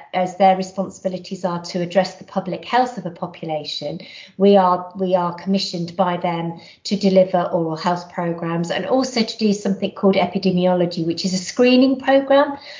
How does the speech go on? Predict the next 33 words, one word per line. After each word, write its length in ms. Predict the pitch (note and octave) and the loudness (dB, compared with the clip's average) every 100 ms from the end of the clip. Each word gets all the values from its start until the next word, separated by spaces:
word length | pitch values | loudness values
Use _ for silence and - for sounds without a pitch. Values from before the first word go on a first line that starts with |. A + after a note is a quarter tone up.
| - - | -18 -2
and 160 | G#3 | 0
it's 180 | - - | 0 -2
a 60 | G#3 | -6
set 380 | - B3 - G#3+ | 0 2 2 2
national 480 | G#3+ G#3 - G3+ | 0 -2 -4 -4
protocol 640 | F#3+ G3+ F#3+ G3+ G3 G#3+ A3 | 0 0 0 -2 -8 -6 -4
that 140 | - | -6
we 100 | F#3 | -6
follow 360 | F3 G3+ F#3+ F#3 | -4 2 4 4
every 280 | F3+ F3+ F#3 | 2 -2 -2
year, 420 | G3+ G3 G3 G3 - - - - | 4 4 4 2 -4 -20 -20 -4
and 220 | G3 F#3+ | -2 0
we 160 | F#3 F3+ | -2 -4
deliver 420 | F#3 F#3 F3+ F3 | -4 -2 -2 -2
that 280 | F3 F3 - F#3+ | -4 -4 -6 -12
across 400 | - F3 - - | -16 -16 -16 -8
a 100 | F#3 | -6
range 360 | E3+ E3 E3 E3 | -4 -4 -6 -8
of 100 | E3 | -6
areas. 680 | E3+ D#3+ D#3+ D#3+ E3 - - - _ _ - | -4 -4 -2 -2 -4 -8 -20 -20 _ _ 0
And 160 | G#3 | 2
we 100 | G#3 | 2
w-, 340 | G#3+ - G3 - | 0 0 -4 -2
also 340 | G#3+ G3+ A#3 | -2 -2 -2
work 300 | G3+ F3+ - | 2 2 2
with 140 | F#3+ F#3+ | -4 -2
the 40 | |
Ministry 400 | F#3+ F3+ - F3+ | -2 -2 -4 -6
of 120 | F3 | -6
Justice 720 | - A#3 A#3 - B3 B3 - - - - - | -2 -2 -2 -2 0 0 -8 -18 -20 -20 0
in 280 | G3+ F#3 F3+ | 2 2 0
some 300 | - F#3 E3+ | 0 -2 -2
prisons 640 | - A3+ A#3+ A#3 A3+ A3+ | -4 -4 -2 -2 0 -2